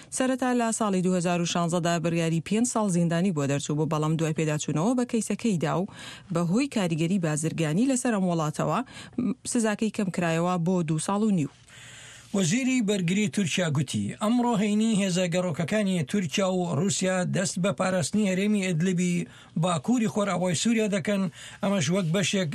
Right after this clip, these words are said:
Speaker 2: لەو سەودایی هەردوو وڵات ساڵی پار دەستەبەریان کرد. پارێزگای ئیدلیبی ژێر کۆنترۆلی جیهادیەکان لە هێرشێکی گەورەی ڕژێمی سوپای بەشار ئەسەد پارێزرا. ئەمەش دوای ڕێکەوتنی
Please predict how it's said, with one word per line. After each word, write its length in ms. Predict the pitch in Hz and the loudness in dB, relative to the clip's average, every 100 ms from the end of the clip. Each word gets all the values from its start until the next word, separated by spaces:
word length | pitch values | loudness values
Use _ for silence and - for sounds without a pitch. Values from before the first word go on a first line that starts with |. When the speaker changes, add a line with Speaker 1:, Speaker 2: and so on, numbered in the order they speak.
| 180 156 | -2 0
Speaker 2:
لەو 120 | 226 202 | 0 0
سەودایی 640 | 208 190 180 180 180 170 117 | 0 0 0 0 0 0 0
هەردوو 340 | 226 202 226 | 0 0 0
وڵات 280 | 208 202 196 - 190 - | 0 0 -2 -6 -8 -2
ساڵی 280 | 233 180 139 | 0 0 0
پار 140 | 175 165 156 | 0 0 0
دەستەبەریان 600 | 143 160 147 226 139 120 | 0 -2 0 0 0 0
کرد. 160 | 107 - - - - - - - | -4 -8 -18 -20 -20 -18 -18 -6
پارێزگای 580 | 214 220 202 185 247 247 | 0 0 2 0 0 2
ئیدلیبی 480 | 208 175 214 190 185 156 | 0 2 2 2 2 2
ژێر 200 | 196 185 196 | 2 0 0
کۆنترۆلی 520 | 185 143 196 214 180 | 0 0 0 0 0
جیهادیەکان 600 | 165 180 165 160 202 196 190 185 | 0 0 0 -2 0 0 0 0
لە 80 | 190 160 | 0 0
هێرشێکی 520 | 180 175 208 - 185 | 0 0 -2 -2 -2
گەورەی 360 | 175 170 185 185 | 0 0 0 0
ڕژێمی 400 | 156 175 185 170 156 | 0 0 0 0 -2
سوپای 600 | - - 185 175 165 160 - - - - 202 | -4 -2 -2 0 -2 -4 -10 -20 -20 -8 -2
بەشار 320 | 175 202 170 | 0 0 0
ئەسەد 220 | 160 208 156 | 0 -2 0
پارێزرا. 540 | 196 175 170 143 208 220 233 - - - | 0 2 0 2 2 0 -2 -10 -8 -2
ئەمەش 260 | 196 180 131 | 0 2 2
دوای 240 | 185 240 214 | 2 2 0
ڕێکەوتنی 560 | 196 202 147 196 196 | 0 -2 0 0 2